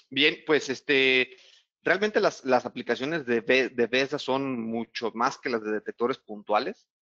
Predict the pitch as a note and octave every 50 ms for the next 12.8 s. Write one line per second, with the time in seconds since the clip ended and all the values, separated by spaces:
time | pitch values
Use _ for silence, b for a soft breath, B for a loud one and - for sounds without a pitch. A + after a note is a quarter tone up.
0 | _ - G#2+ A2 G#2 - _ - A2 A2+ A2+ A#2 A#2 A#2 - C3 A2+ A#2 B2 A#2+
1 | A#2 A#2 A#2+ A#2+ A#2+ A2+ - - - A2+ A2+ A#2+ A2 - G#2+ A2 G#2+ G#2 - G#2
2 | G2+ G#2+ G#2 G#2 - - G#2 G#2 G2+ _ - A#2+ A#2 A2 A#2+ A#2 A2+ A2 G#2+ -
3 | A#2 - - - A2 B2+ - _ b b b b b b b b b - A#2+ C#3
4 | - - C3 B2+ D3+ D#3+ D#3+ F3 - _ - B2+ B2 B2+ - - A#2+ A#2 A2 G#2+
5 | G#2 G#2 - - G#2+ G2+ G#2 G2+ G2 - _ _ _ _ _ _ _ - - -
6 | - F2 F#2 F#2+ F#2+ F2+ F2+ F2+ F#2+ G#2+ A2+ A2 - A2 - - A#2 A2+ A#2+ A2
7 | A2 A2 G#2+ G#2 A2 A2 G#2+ A2 - G2+ - - G#2+ G2+ G2+ G#2 G#2+ - - G#2
8 | - - - - A#2+ D3 A3 _ _ B B B B B - A#2+ B2 B2 B2+ C3
9 | B2+ B2 C3 D#3 F3 F3+ F3 F#3+ F#3 - - F3 F3 E3+ - C3+ D3+ D3+ C#3+ -
10 | E3+ - C#3 B2 A#2 - A2 A2+ G#2 G#2+ - B2+ C3+ C3 C3 C3+ C3+ C3 - -
11 | D3 C#3+ C#3 D3 - - A#2 A2+ G#2+ - A#2+ B2 A#2+ C3+ C#3 B2 B2 B2+ C3 C3
12 | A2+ G#2+ G2+ - - - A#2 B2 B2 A#2+ D3 G3 A3 - - _